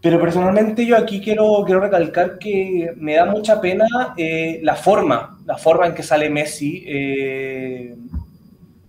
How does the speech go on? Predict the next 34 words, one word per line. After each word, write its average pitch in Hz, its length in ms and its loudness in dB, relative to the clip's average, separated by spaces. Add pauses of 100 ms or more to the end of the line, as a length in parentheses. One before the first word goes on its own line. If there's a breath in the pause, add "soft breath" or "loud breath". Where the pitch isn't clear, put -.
un 151 100 -8
jugador 156 380 2
que 175 80 -8
se-, 156 240 -8
lo, 135 360 -2
que, 143 220 -4
que 156 100 -6
se-, 160 300 -2
que 160 80 -2
ha 156 60 -2
significado 165 580 2
tanto 185 420 0
para 175 160 0
el 156 60 -2
Barcelona 151 680 0
y 175 60 -6
para 156 220 2
esta - 180 -4
liga. 175 460 0 (560 loud breath)
O 135 80 -14
sea, 160 240 2
cuántas 175 320 0
personas, 190 580 0
cuántos 196 260 0
hinchas 214 240 -4
del 180 140 0
Barça, 180 640 0
eh, 156 360 -2
crecieron 208 760 -2 (680)
viendo 196 380 0
el 220 140 -6
fútbol 196 300 -4
del 202 140 0
Barcelona 190 680 -4